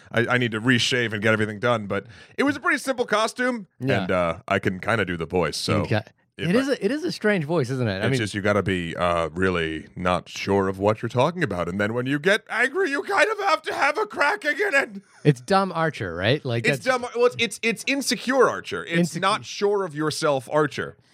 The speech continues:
Speaker 1: Because Archer
Speaker 2: <laughs>
Speaker 1: is very, like, "That's how you get ants, Lana."
Speaker 2: Yeah.
Speaker 1: And, and Bob, Bob is more, um,
Speaker 2: <laughs>
Speaker 1: if I, I mean, if you wanna,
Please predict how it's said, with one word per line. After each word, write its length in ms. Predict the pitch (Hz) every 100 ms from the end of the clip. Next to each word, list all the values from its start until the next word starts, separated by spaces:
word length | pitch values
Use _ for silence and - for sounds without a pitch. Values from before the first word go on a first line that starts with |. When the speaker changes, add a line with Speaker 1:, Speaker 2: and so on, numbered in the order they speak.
| - -
Speaker 1:
Because 260 | 127 170 -
Archer 640 | 202 233 233 208 180 131 -
Speaker 2:
<laughs> 160 | - -
Speaker 1:
is 300 | 175 170 147
very, 300 | 127 170 170
like, 500 | 160 151 131 - - -
"That's 320 | 98 135 165
how 80 | 175
you 140 | 180 170
get 240 | 170 165
ants, 320 | 170 185 170
Lana." 460 | 151 151 151 151 143
Speaker 2:
Yeah. 220 | 131 120
Speaker 1:
And, 160 | 156 147
and 240 | - 147 120
Bob, 300 | 110 - -
Bob 300 | 87 120 117
is 140 | 87
more, 320 | 95 85 82 78
um, 380 | 90 85 82 104
Speaker 2:
<laughs> 40 |
Speaker 1:
if 200 | 107 104
I, 260 | 101 92 90 -
I 100 | 98
mean, 180 | 92 -
if 140 | 113
you 80 | 101
wanna, 380 | 95 113 131